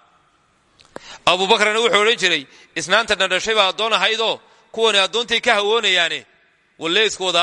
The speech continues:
aabbaanu nay." Laakiin kuwa kale way diidi jireen, wuxuu addoon ku noqdayna. Maalintii Daa'if la joogay buu nebigu ku yidhi, "Waar wixii addoonow, iskaga soo deg qalcadda, waad xoroobaysaaye." Abu Bakra, wadaan buu ku soo dhaadhacay, wadaan.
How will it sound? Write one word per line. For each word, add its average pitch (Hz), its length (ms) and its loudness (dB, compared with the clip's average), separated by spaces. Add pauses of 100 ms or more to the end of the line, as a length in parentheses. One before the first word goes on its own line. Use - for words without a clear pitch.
aabbaanu 180 320 -4
nay." 131 160 -16 (340)
Laakiin 151 240 -2
kuwa 196 180 -2
kale 180 140 0
way 170 140 0
diidi 180 260 -2
jireen, 196 380 0 (240)
wuxuu 208 240 2
addoon 220 240 0
ku 208 100 -10
noqdayna. 175 460 -2 (1400)
Maalintii 208 480 2
Daa'if 208 320 0
la 185 120 2
joogay 190 300 0
buu 214 120 -6
nebigu 214 320 -2
ku 233 100 -6
yidhi, 170 340 -2 (300)
"Waar 202 160 4
wixii 240 220 2
addoonow, 240 600 0 (600)
iskaga 214 320 0
soo 240 160 0
deg 214 140 -4
qalcadda, 185 480 0 (220)
waad 202 160 -2
xoroobaysaaye." 196 640 0 (920)
Abu 160 200 0
Bakra, 214 360 2 (800)
wadaan 185 300 4
buu 208 100 0
ku 202 100 -2
soo 202 140 4
dhaadhacay, 151 320 2
wadaan. 160 400 2